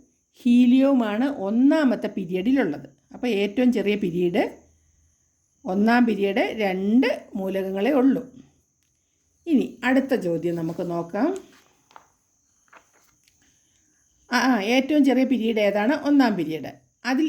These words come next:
എത്ര മൂലകങ്ങൾ വിന്യസിച്ചിട്ടുണ്ട്? നമ്മൾ പറഞ്ഞു ഹൈഡ്രജനും ഹീലിയവും രണ്ട് മൂലകങ്ങൾ.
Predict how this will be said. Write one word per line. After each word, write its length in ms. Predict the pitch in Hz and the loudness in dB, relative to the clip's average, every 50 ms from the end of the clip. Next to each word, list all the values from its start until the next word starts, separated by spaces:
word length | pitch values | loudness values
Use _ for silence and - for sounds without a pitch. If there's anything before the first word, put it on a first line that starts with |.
| 285 262 269 | -2 -2 -4
എത്ര 220 | 262 269 - 381 392 349 320 | -2 0 0 2 2 4 4
മൂലകങ്ങൾ 440 | 285 262 262 254 262 254 254 262 254 247 | 4 4 2 2 0 0 0 0 2 2
വിന്യസിച്ചിട്ടുണ്ട്? 600 | 233 226 240 233 240 254 233 254 233 233 262 311 359 285 | 2 2 0 0 -2 -6 -8 -6 -4 -4 -4 -4 -4 -4
നമ്മൾ 160 | 220 196 208 214 214 220 | -6 -6 -6 -4 -4 -4
പറഞ്ഞു 240 | 208 208 233 330 359 285 | 0 0 0 0 0 0
ഹൈഡ്രജനും 500 | 254 190 185 180 185 175 190 220 311 349 269 - | -2 -2 -2 -4 -4 0 2 2 2 2 2 0
ഹീലിയവും 420 | 233 180 170 170 175 190 240 262 269 330 | -2 -2 -2 -2 0 4 4 4 4 6
രണ്ട് 220 | 277 269 240 233 202 180 | 4 4 4 2 -2 -4
മൂലകങ്ങൾ. 460 | 170 160 156 156 151 151 151 - | -6 -8 -8 -8 -10 -10 -12 -12